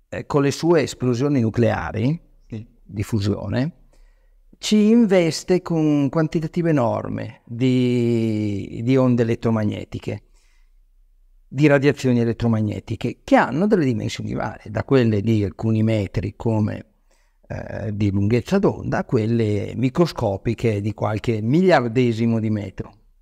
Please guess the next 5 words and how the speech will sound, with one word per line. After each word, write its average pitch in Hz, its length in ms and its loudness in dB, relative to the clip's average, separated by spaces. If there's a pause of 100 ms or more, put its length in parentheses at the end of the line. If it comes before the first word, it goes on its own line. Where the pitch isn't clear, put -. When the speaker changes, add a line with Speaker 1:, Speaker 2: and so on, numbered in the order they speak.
(880)
Speaker 1:
Ehm, 175 800 2
le, 185 680 4
le 160 240 2
onde 214 300 4
elettromagnetiche, 120 1400 -4